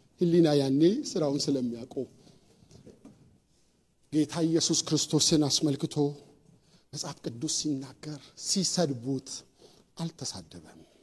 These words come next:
ሲመቱት መልሶ አልተማታም ይላል። ሶስተኛው ጳውሎስ ስለ ኩነኔ ነገረው፣ ስለ ፍርድ ነገረው። ለዳኛም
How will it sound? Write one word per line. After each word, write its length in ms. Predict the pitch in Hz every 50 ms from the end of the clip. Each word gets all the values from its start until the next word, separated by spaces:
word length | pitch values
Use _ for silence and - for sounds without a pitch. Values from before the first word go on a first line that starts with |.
| _ _ _ _ _ _ _ _ _ _ _ _ _ -
ሲመቱት 720 | - - - - - 131 123 123 - - - 120 - - - - - - - - _ _ _ - - _ _ _ _ _
መልሶ 540 | 165 170 208 247 226 190 196 160 143 - - 127 113 104 92 90 78 - _ _ _ _ _ _ _ _ _ -
አልተማታም 680 | - - - - - - - - _ _ - - - _
ይላል። 240 | _ - - _ _ _ _ - - _ - - - - -
ሶስተኛው 580 | - - 190 160 - - 135 131 120 113 98 104 -
ጳውሎስ 420 | - 131 143 147 151 165 196 - - - - - - - - - - - _ _ -
ስለ 340 | - - - 294 285 269 285 285 277 277 -
ኩነኔ 540 | - 285 349 339 311 285 277 254 240 226 214 202 196 196 196 202 196 196 - - - - - - 170
ነገረው፣ 800 | 180 180 160 135 127 113 110 - 202 226 254 240 233 233 202 147 117 101 - - - -
ስለ 280 | - - - 311 302 349 359 359
ፍርድ 280 | 359 - 466 415 359 277 240
ነገረው። 400 | 208 220 254 240 320 381 415 330 214
ለዳኛም 680 | 208 226 262 330 415 339 381 466 494 508 571 554 508